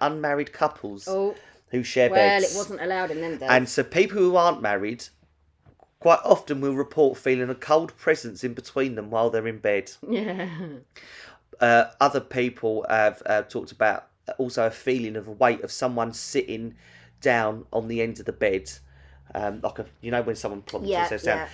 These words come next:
Speaker 1: and they look up and that they find that nobody's there.
Speaker 2: Mm.
Speaker 1: Also, as well, they believe that she continues her housekeeping duties.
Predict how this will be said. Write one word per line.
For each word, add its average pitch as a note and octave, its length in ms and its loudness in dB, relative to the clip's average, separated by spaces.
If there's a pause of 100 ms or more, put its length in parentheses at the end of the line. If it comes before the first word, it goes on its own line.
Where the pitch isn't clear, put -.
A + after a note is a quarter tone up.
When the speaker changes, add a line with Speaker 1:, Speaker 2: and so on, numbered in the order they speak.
(140)
Speaker 1:
and B2 120 0
they B2 80 4
look A#2 260 -2
up - 180 -4
and G#2+ 100 -14
that G#2+ 100 -4
they G#2 100 -2
find G#2 280 -6
that G#2+ 120 -6
nobody's F#2+ 480 -8
there. A2 360 0 (200)
Speaker 2:
Mm. F3+ 300 -12 (640)
Speaker 1:
Also, F3 420 2
as - 180 -6
well, D3+ 260 6
they C#3+ 220 2
believe C#3+ 440 0
that B2+ 140 -2
she C3 200 -4
continues D3 680 -10
her C3+ 160 2
housekeeping B2 680 -4
duties. G2+ 600 -10